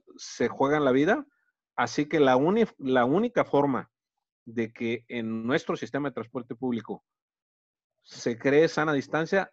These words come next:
es agregar más unidades, agregar más rutas, ampliar los horarios y no reducirlos. Eh, cualquier cosa que implique reducir la oferta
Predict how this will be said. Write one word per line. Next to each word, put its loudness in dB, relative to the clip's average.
es -2
agregar 2
más -6
unidades, 0
agregar 0
más -4
rutas, -2
ampliar 2
los -4
horarios 2
y -6
no 0
reducirlos. 2
Eh, -2
cualquier 2
cosa 0
que -6
implique -2
reducir 0
la 2
oferta -2